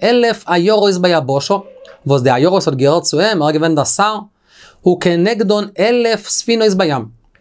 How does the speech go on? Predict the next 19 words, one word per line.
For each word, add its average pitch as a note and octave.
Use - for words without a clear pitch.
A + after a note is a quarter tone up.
ובכל F#3
יום G#3
ויום G3
נוטל G3+
נוט F3
של F3+
קמח G3
על D#3+
כספו G3+
כדי C3
צום E3
וואס E3
צו D3
עסן, D#3
ומהלך F#3+
מעיר G3
לעיר G#3
וממדינה E3+
למדינה F#3